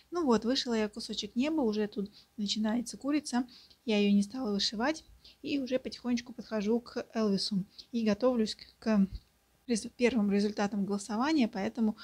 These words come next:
уже сместилась на пять клеточек в бок, чтобы случайно не зацепить основных героев. Ну и подведя итоги по этой неделе, вышила я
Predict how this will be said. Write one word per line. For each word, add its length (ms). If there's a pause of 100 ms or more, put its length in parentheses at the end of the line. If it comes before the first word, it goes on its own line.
(220)
уже 280 (220)
сместилась 580
на 200
пять 220
клеточек 440
в 100
бок, 260 (220)
чтобы 480 (640)
случайно 500
не 300
зацепить 560 (360)
основных 380
героев. 420 (680)
Ну 120
и 480 (160)
подведя 400
итоги 320
по 120
этой 260
неделе, 540 (1700)
вышила 300
я 340